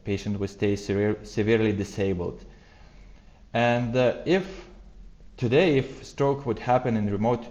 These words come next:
area, the patient must be brought to nearest hospital, from there to a reference center, and here we lose hours just for interfacility transportation. So remote stroke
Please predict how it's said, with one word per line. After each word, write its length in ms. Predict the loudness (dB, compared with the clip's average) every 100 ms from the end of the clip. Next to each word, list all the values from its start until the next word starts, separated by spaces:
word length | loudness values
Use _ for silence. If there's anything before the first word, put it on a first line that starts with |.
| -2
area, 580 | 2 4 4 4 4 2
the 120 | -2
patient 380 | -2 -2 -2 -2
must 200 | -2 -2
be 80 |
brought 320 | 0 0 0 -2
to 100 | -2
nearest 360 | 0 0 -2
hospital, 440 | 0 0 0 -2 -2
from 260 | -2 -2
there 200 | 4 4
to 240 | 4 0 0
a 40 |
reference 400 | 0 0 0 -2
center, 300 | -2 -2 0
and 140 | 0 0
here 220 | 0 2
we 100 | 2
lose 260 | 2 0 -2
hours 520 | 2 6 6 6 2
just 320 | 2 0 0 0
for 180 | 0
interfacility 760 | 2 0 -2 -4 -2 0 0 -2
transportation. 720 | -4 -4 -6 -4 -4 -4 -8 -12 -20 -20 -20 -20 -20 -20 -12
So 420 | 2 4 4 2
remote 400 | 0 2 4 2
stroke 520 | 0 -2 2 2 0